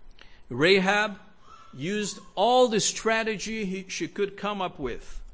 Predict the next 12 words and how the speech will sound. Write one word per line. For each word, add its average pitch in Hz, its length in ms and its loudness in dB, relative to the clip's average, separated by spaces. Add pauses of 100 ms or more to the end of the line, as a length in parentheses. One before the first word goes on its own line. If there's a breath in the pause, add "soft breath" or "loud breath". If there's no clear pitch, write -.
(460 soft breath)
to - 140 -6
preserve 160 600 -2
her 147 220 0
own 208 200 0
life 233 460 -4 (300 soft breath)
and 139 120 -6
the 139 80 2
life 151 240 4
of 143 120 6
her 131 160 2
family. 143 540 2 (1900 soft breath)
But 170 640 -4